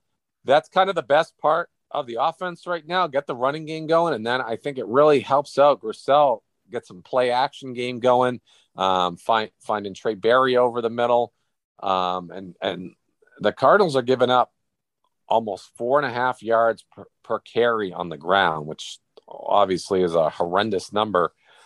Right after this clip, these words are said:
Um, while they don't, they don't allow as many yards per game as other teams, they're, they're actually middle of the pack in the A C C. The, the yards per carry is just off the charts. Um, so I think this is a,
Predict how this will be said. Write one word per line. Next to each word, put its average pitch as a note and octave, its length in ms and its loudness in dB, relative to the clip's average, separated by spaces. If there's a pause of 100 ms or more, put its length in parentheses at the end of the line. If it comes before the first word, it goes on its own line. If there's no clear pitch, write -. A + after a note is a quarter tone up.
(160)
Um, E2 520 0
while F#2 160 -4
they G2 120 -6
don't, A#2 240 -2 (440)
they A2 100 -2
don't B2+ 260 -4
allow C#3+ 760 0 (200)
as B2 160 -8
many C#3+ 160 -10
yards C#3 420 0
per A#2 140 -10
game C#3 300 -8
as E3 100 -4
other D#3+ 200 0
teams, D#3+ 440 -6
they're, A2+ 300 4
they're A2 180 4
actually G2+ 420 0 (340)
middle A2+ 300 0
of G#2 60 -4
the F#2 40 -10
pack A#2+ 340 2
in B2+ 60 -8
the B2+ 100 -8
A B2 60 -12
C - 140 -20
C. C#3+ 260 -4
The, G#2 320 2
the F#2 140 -2
yards A#2+ 440 2
per - 140 -12
carry A2+ 480 0
is D#2 100 -16
just - 200 -18 (180)
off G#2+ 240 2
the E2+ 100 -14
charts. G#2 600 0 (400)
Um, E2+ 460 -2 (460)
so A2+ 480 2 (460)
I D3 100 2
think F3+ 240 -6
this F3 160 -10
is D#3 140 -8
a, E3 220 6